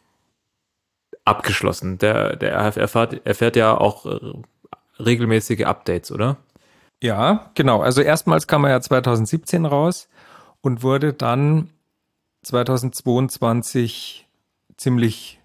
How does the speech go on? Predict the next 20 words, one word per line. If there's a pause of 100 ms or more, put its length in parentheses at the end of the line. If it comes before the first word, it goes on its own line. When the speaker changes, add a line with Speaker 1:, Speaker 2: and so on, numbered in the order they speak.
Speaker 2:
überarbeitet.
Da
ist,
einiges
ist
natürlich,
die
Grundstruktur
ist
gleich
geblieben,
aber
es
kamen
neue
Projekte
rein. (680)
Einige
alte
s-,